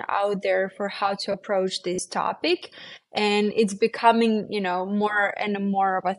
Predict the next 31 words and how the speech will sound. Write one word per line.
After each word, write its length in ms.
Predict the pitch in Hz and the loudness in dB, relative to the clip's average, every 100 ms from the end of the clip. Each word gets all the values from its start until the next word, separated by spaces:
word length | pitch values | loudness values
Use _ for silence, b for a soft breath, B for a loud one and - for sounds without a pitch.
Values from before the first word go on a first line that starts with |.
| - | 4
thing 400 | 233 208 196 180 | 4 4 -2 -2
with 220 | 185 185 - 202 180 | 0 0 -2 -6 -6
now 300 | 196 196 185 | -4 -2 -2
V 260 | 180 208 208 | -2 -2 2
R 380 | 196 196 196 196 | 2 2 0 -6
coming 320 | - 208 190 190 | -10 -6 -6 -4
into 280 | 190 - | -6 -6
education 880 | 196 185 180 - 190 185 - 190 185 | -8 -8 -8 -4 -4 -4 -4 -4 -4
and 160 | 185 185 | -4 -6
A 220 | - 190 | -2 -2
R, 340 | 185 185 190 190 | 0 -2 -4 -6
and 200 | 196 180 | -6 -6
there's 200 | 190 190 - | -6 -10 -8
other 320 | - 190 190 | -6 -2 -4
technologies. 840 | 185 202 - 180 196 220 277 302 - B B B | -6 -12 -8 -4 -4 -4 -4 -4 -8 B B B
So 220 | - 226 208 | -2 2 2
we 140 | 208 | 2
definitely 460 | 208 247 311 302 294 | 2 2 0 -4 -4
see 320 | - 254 233 | -4 -2 0
the 160 | 233 - | 0 -2
interest 520 | 214 220 233 220 - | -4 -4 -2 -4 -4
in 160 | 208 196 | -6 -6
terms 420 | 214 208 202 202 | -4 -4 -2 -2
of 240 | 196 190 | -2 -2
this, 460 | - 196 190 - - - | 0 0 0 -6 -10 -2
um, 480 | 196 185 185 185 - - - | 0 0 -2 -4 -6 -12 -2
let's 280 | 208 208 - | 0 0 -6
call 240 | - 208 | -2 0
it 100 | 202 | 0
like 240 | 196 190 | 0 -2
an 120 | 196 | -4